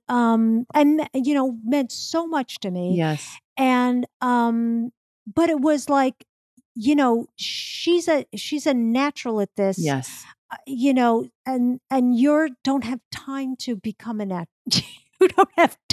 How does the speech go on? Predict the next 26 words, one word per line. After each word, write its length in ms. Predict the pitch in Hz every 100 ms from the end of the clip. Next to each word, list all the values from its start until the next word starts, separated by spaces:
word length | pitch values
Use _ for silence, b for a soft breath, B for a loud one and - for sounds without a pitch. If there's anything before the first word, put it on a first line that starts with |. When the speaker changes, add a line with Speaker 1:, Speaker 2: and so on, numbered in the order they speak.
| -
Speaker 1:
time. 320 | 247 226 202
Speaker 2:
Totally. 600 | 156 190 196 175 143 151 -
Speaker 1:
You're 140 | 247 214
running 400 | 190 226 226 220
out 80 |
of 100 | 202
time. 320 | - 214 190 190
You 80 | 185
gotta, 280 | 170 -
Speaker 2:
Totally. 200 | 202 - - 220 202 -
Speaker 1:
you 120 | 240 233
know, 160 | 208
Speaker 2:
But, 140 | 285 -
and 140 | 285
Speaker 1:
get 40 | 269
Speaker 2:
sometimes, 460 | 330 339 302 233
Speaker 1:
off 240 | 220 208 196
Speaker 2:
like, 180 | 233 285
Speaker 1:
it. 40 |
Speaker 2:
if 100 | 269
you 100 | 302
were 100 | 277
super 320 | 233 233 214 170
passionate 560 | 160 165 165 175 156
about 300 | 139 135 123
it, 180 | 117 107